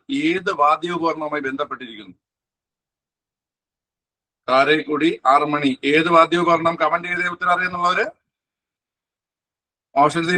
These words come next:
മൃദംഗം. കേട്ടോ, കാരൈക്കുടി ആർ മണി ഏത് വാദ്യോപകരണം എന്ന് കേട്ട് കഴിഞ്ഞാൽ മൃദംഗവുമായി ബന്ധപ്പെട്ടിരിക്കുന്നു. മൃദംഗമാണ് ആൻസർ, മൃദംഗം. ഓക്കെ, അടുത്ത് ദേശ് നായക് എന്ന് വിശേഷിപ്പിക്കപ്പെട്ട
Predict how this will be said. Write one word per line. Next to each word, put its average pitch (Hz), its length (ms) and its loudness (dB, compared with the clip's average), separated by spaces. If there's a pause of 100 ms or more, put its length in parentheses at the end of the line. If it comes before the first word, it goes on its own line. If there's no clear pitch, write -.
മൃദംഗം. 170 440 2 (140)
കേട്ടോ, 143 180 2 (100)
കാരൈക്കുടി 160 680 0 (140)
ആർ 147 240 0
മണി 160 280 -6 (220)
ഏത് 160 180 -4 (100)
വാദ്യോപകരണം 156 500 -4
എന്ന് 160 120 -12
കേട്ട് 151 160 -8
കഴിഞ്ഞാൽ 147 300 -6 (140)
മൃദംഗവുമായി 170 680 -2
ബന്ധപ്പെട്ടിരിക്കുന്നു. 147 600 -8
മൃദംഗമാണ് 151 580 0
ആൻസർ, 127 320 -4 (100)
മൃദംഗം. 120 380 -8 (840)
ഓക്കെ, 151 180 0 (640)
അടുത്ത് 165 200 4 (320)
ദേശ് 202 420 4
നായക് 214 380 4
എന്ന് 202 140 -4
വിശേഷിപ്പിക്കപ്പെട്ട 196 840 -2